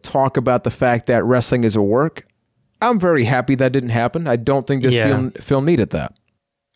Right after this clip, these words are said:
Speaker 2: No, I don't think so either.
Speaker 1: Going over to number three. Now, this is the one. This is the one that you didn't even know, Ryan, which is,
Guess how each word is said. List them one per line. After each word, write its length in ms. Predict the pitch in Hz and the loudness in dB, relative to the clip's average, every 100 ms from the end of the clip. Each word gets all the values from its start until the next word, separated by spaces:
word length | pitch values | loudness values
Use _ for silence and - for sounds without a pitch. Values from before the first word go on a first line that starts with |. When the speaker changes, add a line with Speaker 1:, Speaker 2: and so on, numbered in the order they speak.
| _ _ _ | _ _ _
Speaker 2:
No, 340 | 135 135 110 - - | -2 0 -2 -10 -4
I 100 | 131 | 0
don't 160 | 120 | 0
think 180 | 113 104 | 0 -6
so 160 | - 107 | -6 -6
either. 360 | 104 104 101 _ _ _ _ _ | -4 -6 -8 _ _ _ _ _
Speaker 1:
Going 220 | 113 117 | -2 0
over 240 | 113 117 | 0 0
to 140 | 110 131 | -2 -2
number 340 | 135 156 160 | -2 0 0
three. 480 | 131 160 160 131 120 - - - | 0 2 2 2 0 -8 -20 -12
Now, 220 | 131 143 | -2 0
this 240 | 143 214 214 | 2 0 0
is 140 | 175 | -2
the 100 | 160 | 2
one. 320 | 135 107 - - | 0 0 -4 -14
This 300 | 107 180 214 | -2 -2 0
is 140 | 233 | 0
the 100 | 226 | 2
one 160 | 220 208 | 0 2
that 200 | 190 131 | 0 0
you 160 | 170 | 2
didn't 160 | 254 254 | 2 2
even 240 | 240 220 | 0 0
know, 140 | 202 233 | 2 2
Ryan, 320 | 143 110 107 | 2 0 0
which 180 | 117 131 | 0 0
is, 300 | 156 151 131 | 2 2 0